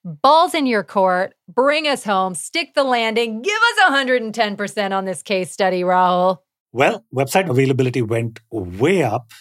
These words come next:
Speaker 2: to give customers reliable twenty-four hour service. Website performance climbed, what, something like twenty percent. And Fantasy Draft can now scale its web servers to meet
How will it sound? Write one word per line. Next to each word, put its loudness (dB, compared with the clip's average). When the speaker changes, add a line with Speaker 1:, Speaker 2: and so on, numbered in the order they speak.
Speaker 2:
to -4
give 0
customers -2
reliable 0
twenty-four -6
hour -2
service. -10
Website 0
performance -2
climbed, -2
what, -8
something 0
like -4
twenty -2
percent. -2
And 0
Fantasy 0
Draft -2
can -4
now 0
scale -4
its -4
web -4
servers -2
to -8
meet -4